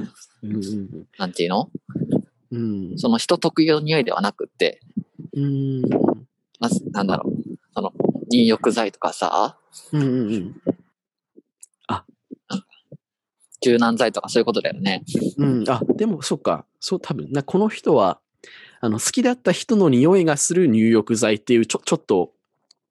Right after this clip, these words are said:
Speaker 1: ちょっと不思議な。ってことは、そうか。多分柔軟剤とかなのかな。多分、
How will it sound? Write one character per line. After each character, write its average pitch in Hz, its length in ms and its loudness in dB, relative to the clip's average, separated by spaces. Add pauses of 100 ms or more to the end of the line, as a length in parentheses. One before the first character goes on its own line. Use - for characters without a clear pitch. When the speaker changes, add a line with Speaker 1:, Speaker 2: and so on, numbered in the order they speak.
(200)
Speaker 1:
ち - 80 -4
ょ - 20 -2
っ - 20 -2
と 101 80 -2
不 - 140 -4
思 143 120 -4
議 135 120 4
な。 127 140 2
っ 131 160 -2 (1300)
て 165 80 -2
こ 196 80 0
と 214 60 6
は、 123 80 4
そ 135 140 0
う - 40 0
か。 90 280 -6 (180)
多 135 120 0
分 101 120 -4
柔 123 220 2
軟 123 200 2
剤 120 160 0
と 165 100 -8
か 80 120 -6
な 73 80 -8
の - 100 -14
か 82 140 -8
な。 71 200 -10
多 85 120 -6
分、 78 260 -12